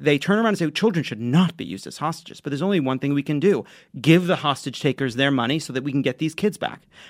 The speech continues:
So Marco Rubio says we should address the issue. Same thing with Ted Cruz. Uh, same thing with Ben Sasse. Even Susan Collins is like, "I don't wanna see this happen. Therefore, we should pass comprehensive immigration reform." What fantasy land are you living in? That, that after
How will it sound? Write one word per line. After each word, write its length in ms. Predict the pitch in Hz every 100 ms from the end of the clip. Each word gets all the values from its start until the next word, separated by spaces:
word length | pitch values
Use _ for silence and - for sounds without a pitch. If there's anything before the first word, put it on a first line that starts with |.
| -
So 160 | 170
Marco 240 | 151 185 175
Rubio 320 | 175 170 170
says 260 | 156 160 131
we 60 |
should 160 | 147 135
address 260 | 127 135
the 160 | - 156
issue. 300 | 160 160 151
Same 260 | 143 170 165
thing 140 | 160
with 100 | 143
Ted 220 | 139 127
Cruz. 360 | - 160 147 139 - -
Uh, 140 | 131 123
same 280 | - 180 165
thing 100 | 156
with 140 | 139
Ben 160 | 135 127
Sasse. 260 | 151 143
Even 160 | 190 208
Susan 240 | 190 160
Collins 240 | 156 196 170
is 100 | 139
like, 220 | 143 135 - _
"I 140 | - 147
don't 120 | 175
wanna 140 | 135
see 180 | 120 120
this 180 | 107 107
happen. 320 | 110 110 135
Therefore, 280 | 131 175 165
we 80 | 147
should 120 | 143
pass 220 | 139 117
comprehensive 640 | - 156 147 143 127 - 113
immigration 480 | 113 113 127 - 73
reform." 260 | - 71 - -
What 140 | 240
fantasy 580 | - 220 240 - 202 190
land 300 | 151 135 127
are 40 |
you 160 | 131 135
living 300 | 131 147 123
in? 220 | 58 50 - _ - -
That, 320 | 156 151 - -
that 280 | 151 151 -
after 400 | 185 180 202